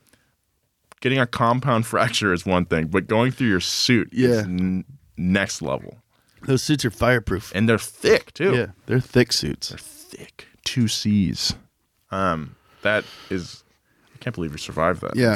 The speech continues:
Speaker 1: It's nuts.
Speaker 2: Lanier had a similar mindset to Henry Ford the second, A K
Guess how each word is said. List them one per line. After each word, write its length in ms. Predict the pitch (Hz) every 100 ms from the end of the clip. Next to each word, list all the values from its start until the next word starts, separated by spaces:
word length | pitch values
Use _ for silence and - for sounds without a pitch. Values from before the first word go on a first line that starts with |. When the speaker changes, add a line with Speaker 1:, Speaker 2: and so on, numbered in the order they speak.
| 107
Speaker 1:
It's 120 | -
nuts. 360 | 87 82 -
Speaker 2:
Lanier 360 | - 139 196 214
had 120 | 180
a 60 | 151
similar 360 | - 170 160
mindset 460 | 151 143 139 - 127
to 120 | 131
Henry 460 | 104 107 143 135 123
Ford 500 | - 143 131 127 117
the 80 | 110
second, 500 | - - 180 123 101
A 120 | 131 127
K 260 | - 120